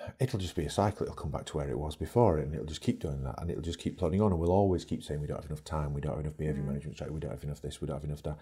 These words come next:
Speaker 1: And I think that's where it's gonna go, and it will be there in another ten years' time, another ten years.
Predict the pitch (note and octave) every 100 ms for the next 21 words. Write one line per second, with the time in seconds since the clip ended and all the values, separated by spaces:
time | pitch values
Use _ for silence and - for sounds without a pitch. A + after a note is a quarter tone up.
0 | - - - G2+ E2+ G2 D#2+ - - -
1 | E2 D#2+ F2 E2 D#2+ F#2+ F#2+ F#2 F#2 F#2
2 | F2+ - F#2 F#2 F2+ F2+ F2+ F#2 F#2+ -
3 | C#2+ C#2